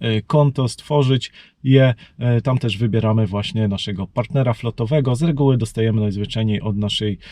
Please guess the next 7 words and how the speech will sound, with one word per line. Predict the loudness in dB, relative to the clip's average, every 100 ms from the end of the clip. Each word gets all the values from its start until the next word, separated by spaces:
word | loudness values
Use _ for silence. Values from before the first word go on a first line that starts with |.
| -20 -8
e, | -2 -2
firmy, | -2 4 6 6 6 2
którą | 0 -4 -2
wybraliśmy, | 0 2 2 2 2 0 0 0 -4 -4
linki, | 4 8 10 10 8 4 2 2 0 -8
e, | -2 0 0 0 -2 -2
dostępowe | -2 -4 -2 -4 0 0 4 2